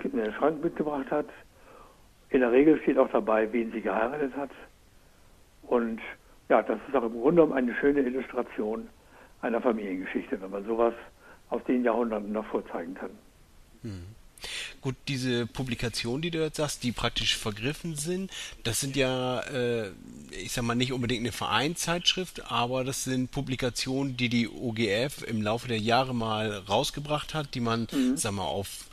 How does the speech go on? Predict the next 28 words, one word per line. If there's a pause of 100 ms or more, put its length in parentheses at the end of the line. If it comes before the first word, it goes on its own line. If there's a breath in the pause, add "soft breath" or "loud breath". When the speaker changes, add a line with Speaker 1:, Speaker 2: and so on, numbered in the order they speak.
(380 loud breath)
Speaker 2:
äh,
Messen,
Ausstellungen,
wie
auch
immer, (340 loud breath)
äh, (120)
eigentlich
käuflich
erwerben
kann.
Speaker 1:
Ja, (1080 loud breath)
genau,
das
ist
noch
so
ein
anderes
Kapitel.
Also
wenn
ich
an
die
Hochzeitsmöbel
beispielsweise,
Publikation